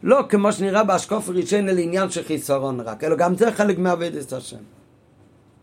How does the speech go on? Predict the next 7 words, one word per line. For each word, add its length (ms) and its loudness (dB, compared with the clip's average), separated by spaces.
נקודת 500 0
הביאור 300 4
בזה 160 0
יש 160 0
לומר 240 -2
בדרך 380 -4
אפשר. 340 -8